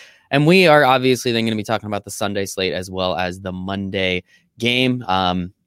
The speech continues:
some injury news, especially, uh, with my Giants. So we'll get to that. I'm curious how you guys feel about it. A couple fishy lines out there. A couple fishy lines. So I'm curious how we'll do it. But we will get to it as we always do. Let's start with this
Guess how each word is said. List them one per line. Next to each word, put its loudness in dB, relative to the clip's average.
some -4
injury 4
news, 4
especially, 0
uh, 4
with -4
my 0
Giants. -2
So -4
we'll 0
get -2
to -6
that. 2
I'm -2
curious -2
how -4
you -2
guys 0
feel -2
about 2
it. -2
A -4
couple -4
fishy -2
lines 0
out 0
there. 0
A -20
couple -10
fishy -8
lines. 0
So 2
I'm -2
curious 0
how 4
we'll 0
do 2
it. 0
But 2
we 4
will 2
get 0
to -2
it 2
as 0
we 0
always 2
do. 2
Let's 2
start 2
with -6
this 0